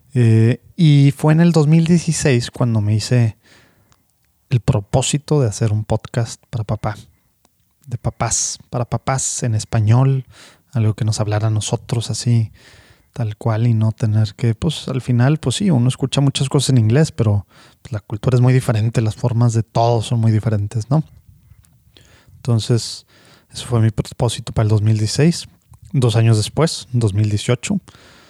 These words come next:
empecé a escribir en papaintencional punto com. Y <laughs> ahora, en el dos mil veinte, estoy empezando Papá Intencional, el podcast. Y aparte, que espero que ya salga para cuando están escuchando esto, también solo para papás,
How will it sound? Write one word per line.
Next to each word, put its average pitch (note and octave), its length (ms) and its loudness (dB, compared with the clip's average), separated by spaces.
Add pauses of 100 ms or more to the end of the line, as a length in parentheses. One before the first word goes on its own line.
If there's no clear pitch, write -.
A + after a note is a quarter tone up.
(240)
empecé A#2 240 -2
a G#2+ 40 0
escribir A2 400 2
en A#2+ 120 0
papaintencional G#2+ 800 -2
punto A2 300 -4
com. D#3+ 200 2 (1000)
Y D#3 280 4 (460)
<laughs> - 360 0 (220)
ahora, B2 240 0 (400)
en B2+ 100 2
el A2 160 4
dos G#2 180 0
mil A#2 200 4
veinte, C3 440 2 (320)
estoy A2 520 2
empezando G#2+ 480 2
Papá A#2 260 -4
Intencional, G#2+ 880 2
el C#3 200 0
podcast. - 680 -6 (280)
Y C#3 200 0
aparte, C3+ 580 -2 (140)
que - 60 -20
espero A2 300 -4
que - 160 -4
ya G#2+ 100 0
salga G#2+ 320 0
para - 540 -6 (100)
cuando G2+ 280 -6
están G#2+ 280 -4
escuchando A2+ 520 -2
esto, - 180 -4
también G#2 280 0
solo A2 260 -2
para G#2 160 -4
papás, - 460 -6